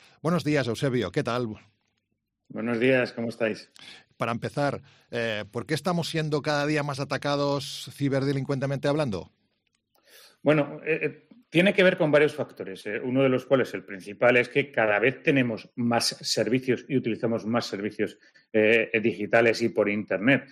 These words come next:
Speaker 2: Eso significa que estamos más expuestos y eso también significa que hay más oportunidades para los atacantes precisamente para, para atacarnos. Cuanto más servicios estemos utilizando, cuanto más desplegado esté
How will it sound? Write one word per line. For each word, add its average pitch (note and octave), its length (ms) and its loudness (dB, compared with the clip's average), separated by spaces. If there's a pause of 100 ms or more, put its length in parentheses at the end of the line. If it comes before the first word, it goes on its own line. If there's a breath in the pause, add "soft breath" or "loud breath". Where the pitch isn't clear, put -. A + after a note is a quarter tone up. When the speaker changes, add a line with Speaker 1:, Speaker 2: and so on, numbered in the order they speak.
(200 loud breath)
Speaker 2:
Eso C3 240 2
significa D3 760 2
que - 80 -8
estamos A2+ 380 0
más A2 180 -2
expuestos E3+ 680 2 (200 soft breath)
y A#2+ 100 0
eso A#2+ 140 0
también A#2 280 2
significa C3 640 0
que B2+ 120 2
hay C3 180 2 (260 loud breath)
más B2 340 2
oportunidades B2 720 2
para G#2+ 180 2
los F#2+ 220 -2
atacantes B2+ 540 2
precisamente A2+ 800 -2 (240 loud breath)
para, A2 360 4
para G#2 200 4
atacarnos. G#2 480 0
Cuanto A2+ 440 0
más C3+ 180 2
servicios A#2+ 400 -2
estemos A2+ 320 -4
utilizando, D#3+ 600 0 (220 loud breath)
cuanto B2 300 2
más B2+ 360 2
desplegado B2 600 2
esté C3 400 2